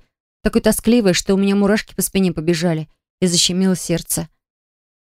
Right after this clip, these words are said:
«Хочешь посмотреть, как я превращаюсь?» спросил Дракула. «Нет, я не хотела,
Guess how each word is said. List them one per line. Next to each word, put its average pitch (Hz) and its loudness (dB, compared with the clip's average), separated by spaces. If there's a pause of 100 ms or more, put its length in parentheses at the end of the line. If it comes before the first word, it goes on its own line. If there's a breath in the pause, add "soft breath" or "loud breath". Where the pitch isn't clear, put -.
(400)
«Хочешь - 0
посмотреть, 156 -2
как - -4
я 151 0
превращаюсь?» - -4 (480)
спросил 220 2
Дракула. 175 -2 (520)
«Нет, 156 0
я 139 -2
не 151 0
хотела, 170 0